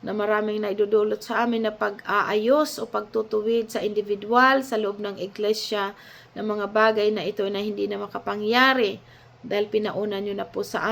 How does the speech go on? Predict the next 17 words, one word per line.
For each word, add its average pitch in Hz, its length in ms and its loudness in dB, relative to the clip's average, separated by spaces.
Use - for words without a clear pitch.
amin. 202 320 -6
At - 160 -12
salamat 202 480 -6
sa 202 160 -10
iyong 208 80 -10
kapangyarihan, 254 960 0
salamat 214 480 0
sa - 160 -4
iyong 202 320 0
kagandahang 214 640 -2
loob, 240 560 4
salamat 214 480 -4
sa 214 160 -8
mga 202 240 -8
salitang 208 560 -6
ito, 214 160 -8
Panginoon, 240 640 -2